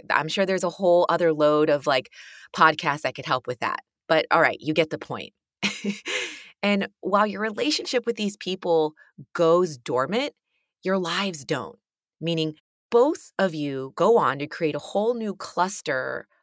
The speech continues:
of your life with jobs, friends, family, passions, and interests, right? Because your dormant ties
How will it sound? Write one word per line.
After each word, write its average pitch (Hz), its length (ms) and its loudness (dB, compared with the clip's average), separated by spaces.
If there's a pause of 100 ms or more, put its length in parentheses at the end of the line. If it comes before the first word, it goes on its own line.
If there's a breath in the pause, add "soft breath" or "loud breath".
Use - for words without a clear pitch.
(140)
of 156 120 2
your 151 120 0
life - 420 0
with 127 220 -8
jobs, - 800 2
friends, 135 760 -4
family, 135 720 -4
passions, 98 800 -4
and - 140 -18
interests, - 540 -2
right? 185 320 0 (840)
Because 240 460 -2
your 370 120 0
dormant 196 420 -2
ties 143 400 -4